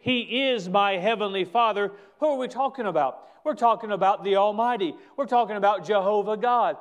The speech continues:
We're talking about the one who created all things.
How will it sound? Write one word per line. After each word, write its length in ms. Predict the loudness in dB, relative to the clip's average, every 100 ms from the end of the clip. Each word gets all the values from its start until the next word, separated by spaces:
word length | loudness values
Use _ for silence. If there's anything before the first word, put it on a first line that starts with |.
| -8 -6
We're 100 | 0
talking 380 | 0 0 0
about 320 | 2 2 0 -2
the 80 |
one 320 | 0 0 0 -2
who 160 | -4
created 760 | -4 -2 0 0 0 -2 -2 -4
all 540 | 0 2 2 0 -4 -12 _
things. 400 | -6 -6 -6 -10